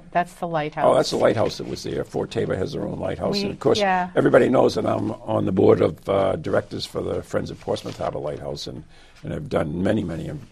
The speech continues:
Speaker 2: lighthouse investigations.
Speaker 1: And we
Speaker 2: So, uh,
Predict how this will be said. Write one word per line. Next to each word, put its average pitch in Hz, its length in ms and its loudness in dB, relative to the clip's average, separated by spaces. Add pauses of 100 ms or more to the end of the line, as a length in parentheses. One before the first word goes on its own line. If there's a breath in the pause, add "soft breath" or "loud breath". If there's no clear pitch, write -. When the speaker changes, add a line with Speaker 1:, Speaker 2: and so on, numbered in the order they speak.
Speaker 2:
lighthouse 80 400 -4
investigations. - 800 -10
Speaker 1:
And 196 220 -6
we 208 200 -4 (180)
Speaker 2:
So, 120 440 0 (640)
uh, 107 340 -2